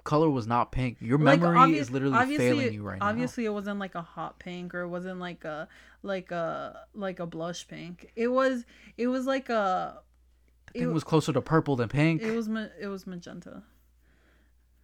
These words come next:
Speaker 1: It was maroon.
Speaker 2: It was magenta.
Speaker 1: Um, okay. But either way, the,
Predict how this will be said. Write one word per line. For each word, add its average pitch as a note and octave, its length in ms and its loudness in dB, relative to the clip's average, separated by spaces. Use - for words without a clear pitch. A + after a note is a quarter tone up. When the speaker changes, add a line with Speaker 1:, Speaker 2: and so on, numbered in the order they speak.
Speaker 1:
It D#3 80 4
was E3 200 10
maroon. A2+ 640 2
Speaker 2:
It A3 60 -4
was G2+ 160 -6
magenta. F#3+ 340 -6
Speaker 1:
Um, A2+ 560 2
okay. - 380 -12
But B2 220 4
either D#3+ 180 6
way, C#3+ 280 2
the, B2 120 -2